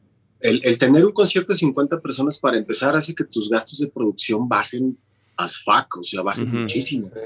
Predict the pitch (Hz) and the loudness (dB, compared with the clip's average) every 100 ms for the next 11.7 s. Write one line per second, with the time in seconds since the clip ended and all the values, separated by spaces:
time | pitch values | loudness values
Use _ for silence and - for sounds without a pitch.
0 | - - - - _ - 98 120 156 - | -14 -20 -20 -20 _ -8 0 4 2 0
1 | 123 113 117 131 147 151 165 156 127 120 | -4 2 4 6 4 4 4 2 0 0
2 | 123 143 143 147 135 143 139 127 135 139 | 0 0 0 0 0 -2 -2 -2 -2 -2
3 | - - 92 - 110 139 - - 117 104 | -4 -8 -6 -6 -4 -4 -6 -8 -8 -4
4 | 107 101 - - - - - 117 - 160 | -4 -4 0 2 4 2 2 2 4 6
5 | 175 - 139 - 127 - 120 113 113 127 | 4 -2 -4 0 0 0 2 2 4 2
6 | 135 165 160 160 147 135 - 117 110 107 | 4 2 4 4 6 4 4 4 4 2
7 | - 117 127 135 147 147 120 113 - 131 | 2 2 4 2 2 -2 -4 -6 0 0
8 | 139 127 107 - - _ - 98 95 107 | 2 0 -2 -6 -14 _ -8 -6 -4 -2
9 | 98 95 110 117 135 139 123 - 104 123 | -2 -2 -2 -2 -2 -2 -2 -2 -2 0
10 | 127 113 98 104 - 107 104 120 123 120 | 0 -2 -4 -14 -4 -4 -2 -4 -4 -4
11 | 123 120 123 123 113 104 | -6 -2 -2 -2 -6 -8